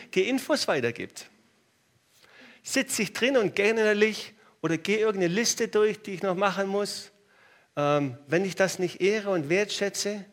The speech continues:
dann empfange ich das nicht. Verpasst das, verdriel das, bin nicht dabei.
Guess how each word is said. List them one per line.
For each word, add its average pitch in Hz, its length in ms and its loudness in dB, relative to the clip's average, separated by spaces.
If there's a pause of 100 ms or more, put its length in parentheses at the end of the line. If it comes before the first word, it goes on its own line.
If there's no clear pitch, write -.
(580)
dann 143 160 0
empfange 147 360 -2
ich 220 80 -6
das 107 260 -8
nicht. 98 260 -14 (640)
Verpasst - 640 -4
das, 120 240 -6
verdriel 254 500 -2
das, 117 420 -6 (380)
bin 185 160 6
nicht 202 220 -2
dabei. 208 440 -2